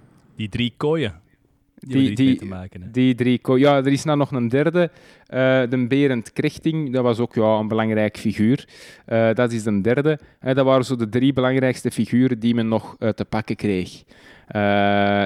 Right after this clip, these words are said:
Speaker 2: dat is e-, eigenlijk wat, eh, wat er zou gebeuren, waarschijnlijk in, na de Tweede Wereldoorlog, het Nuremberg-proces.
Speaker 1: Mhm.
Speaker 2: Eh, maar dan in vijftien, ehm,
Speaker 1: <laughs>
Speaker 2: vijfendertig doen we dat op hun manier, hè. Dus juni vijftien vijfendertig, de, de stad valt.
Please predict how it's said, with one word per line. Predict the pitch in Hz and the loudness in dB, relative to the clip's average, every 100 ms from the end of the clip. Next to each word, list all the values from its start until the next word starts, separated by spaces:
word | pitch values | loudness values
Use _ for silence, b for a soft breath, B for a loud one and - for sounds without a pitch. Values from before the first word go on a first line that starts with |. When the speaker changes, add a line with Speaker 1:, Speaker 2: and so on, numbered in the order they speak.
| 92 | -2
Speaker 2:
dat | 123 | -2
is | - | 0
e-, | |
eigenlijk | 139 143 135 135 131 | 0 2 2 0 -2
wat, | - 113 104 120 107 | -6 -6 -2 -2 0
eh, | 113 113 | 0 0
wat | 117 | 0
er | 117 | -2
zou | 120 113 | 0 0
gebeuren, | 107 107 120 135 123 | 0 0 2 2 0
waarschijnlijk | 120 - 131 127 120 | -4 -4 -2 -2 -4
in, | 117 117 | -6 -2
na | 120 123 | 0 0
de | 117 | -2
Tweede | 120 113 107 | 0 0 2
Wereldoorlog, | 120 131 123 127 127 120 | 2 0 0 0 0 -2
het | 123 | -2
Nuremberg-proces. | 120 131 131 127 131 - 131 - 147 101 | 0 0 0 -2 -2 -4 -4 -2 -2 -4
Speaker 1:
Mhm. | 101 _ _ _ - 117 | -14 _ _ _ -4 0
Speaker 2:
Eh, | 117 | 2
maar | 117 120 110 | 2 0 0
dan | 120 127 131 - _ | 0 0 -2 -6 _
in | 131 117 | -4 -2
vijftien, | 123 120 - 117 113 104 | 0 -2 -2 0 0 -2
ehm, | 110 104 101 98 95 90 - | -2 0 0 0 -2 -4 -6
Speaker 1:
<laughs> | - | -2
Speaker 2:
vijfendertig | 127 135 127 113 135 - 120 | 2 2 0 0 0 0 0
doen | 120 127 | 0 0
we | 117 | 0
dat | 117 | 0
op | 110 - | -2 -2
hun | 120 | -2
manier, | 113 98 95 87 82 | 0 -2 -2 -2 -4
hè. | 110 | -4
Dus | 127 120 | -2 0
juni | 143 175 | 0 0
vijftien | 160 156 - | 2 0 0
vijfendertig, | 131 131 123 143 - 139 - | -2 -2 -2 -2 -4 -12 -14
de, | - 117 107 | -4 -2 0
de | 107 | -2
stad | - - 123 | -4 -4 -6
valt. | - 143 208 - | -2 -2 -2 -6